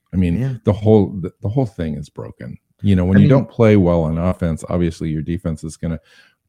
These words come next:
Speaker 1: just, just lose steam. Y-,
Speaker 2: Yeah.
Speaker 1: you know, and, and the, and, and that's what happened down the stretch. It's like they just
Speaker 2: Yep.
Speaker 1: didn't have anything left. And,
Speaker 2: S-
Speaker 1: you know, you got players like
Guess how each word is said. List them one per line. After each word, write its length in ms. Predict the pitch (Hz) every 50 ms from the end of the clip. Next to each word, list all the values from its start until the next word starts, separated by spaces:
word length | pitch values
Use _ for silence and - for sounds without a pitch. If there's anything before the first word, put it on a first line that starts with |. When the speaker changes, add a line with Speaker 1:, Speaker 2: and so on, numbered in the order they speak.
| _
Speaker 1:
just, 300 | - - 107 107 - - - - _ _ _ _ _ _ _ _ _ _ - - _ _ _ _ _ _ _ _ _ _ - - 95 113
just 260 | 95 - 139 - -
lose 800 | 101 95 92 101 98 107 117 120 127 123 120 110 101 92 - - - _ _ _ _ _ _ _ _ _ _ _ _ _ _ _ _ _ _ _ _ _ _ _ _ _ _ _ _
steam. 580 | - - - - 110 120 147 175 165 92 - - - - _ _ _ _ _ -
Y-, 80 | 104
Speaker 2:
Yeah. 160 | 107 120 127
Speaker 1:
you 60 | 113 107
know, 160 | 101 101 107
and, 140 | 107 104 85
and 220 | - 101 101 98
the, 220 | 92 92 92 - -
and, 140 | 101 95 95
and 180 | 87 80 92 95
that's 200 | 92 98 - -
what 120 | 107 98
happened 400 | 104 107 117 151 - - 73 76
down 160 | 73 85 82 82
the 80 | 80
stretch. 400 | - - - - 139 120 - -
It's 200 | 71 - - -
like 280 | 90 82 82 78 71 - _ _ _ _ _ _
they 100 | 104 98
just 200 | 90 107 110 202
Speaker 2:
Yep. 100 | - -
Speaker 1:
didn't 220 | 175 156 110 101
have 340 | 95 - 95 104 131 170 180
anything 340 | 135 101 - - 73 69 65
left. 440 | 78 104 120 117 - - - _ -
And, 240 | - 95 95 92
Speaker 2:
S- 120 | 87 - -
Speaker 1:
you 100 | 117 139
know, 120 | 120 90 82
you 160 | 95 104 104
got 240 | 110 110 - - -
players 420 | - 117 110 104 101 92 90 95
like 280 | 92 85 82 80 -